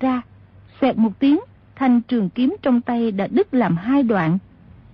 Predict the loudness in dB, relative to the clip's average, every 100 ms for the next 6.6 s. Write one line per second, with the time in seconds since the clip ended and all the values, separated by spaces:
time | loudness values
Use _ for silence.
0 | -4 2 4 4 2 -2 -2 -2 0 -2
1 | -2 -2 -2 0 0 2 2 0 0 2
2 | 2 2 2 2 0 -2 -2 -4 _ _
3 | _ _ -6 0 2 2 0 -2 -2 -2
4 | -2 -2 -2 0 0 0 -2 0 -2 -2
5 | 0 -2 -2 -4 -6 -6 -2 2 4 2
6 | -2 -4 -6 -4 -4